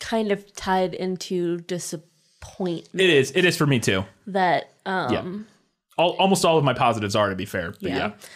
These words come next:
Speaker 1: That, uh, Dumbledore's sexuality wasn't
Speaker 2: It was just hinted at again.
Speaker 1: Yeah.
Speaker 2: <laughs> Yeah. I mean, it really was just, like, hinted at in the same way, in, I mean, more overtly than it ever was in the books.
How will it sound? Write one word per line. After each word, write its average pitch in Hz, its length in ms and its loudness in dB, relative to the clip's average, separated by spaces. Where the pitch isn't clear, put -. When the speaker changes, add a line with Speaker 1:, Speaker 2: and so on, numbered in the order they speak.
Speaker 1:
That, 185 380 -2
uh, 175 200 0
Dumbledore's 175 1120 -4
sexuality 175 800 -2
wasn't 190 600 -2
Speaker 2:
It 147 80 2
was 139 160 4
just 165 240 2
hinted 156 480 6
at 123 220 6
again. 107 520 2
Speaker 1:
Yeah. 90 280 -8
Speaker 2:
<laughs> - 0 -
Yeah. - 0 -
I 165 100 2
mean, 185 100 2
it 180 40 4
really 185 220 8
was 143 280 4
just, 131 220 2
like, 117 400 2
hinted 147 400 2
at 123 180 4
in 120 120 4
the 120 60 4
same 123 280 2
way, 113 340 2
in, 139 320 -4
I 139 80 0
mean, 127 320 4
more 127 340 4
overtly 113 480 4
than 110 160 2
it 101 60 2
ever 104 180 2
was 101 220 2
in 95 80 -2
the 90 80 -2
books. - 520 -2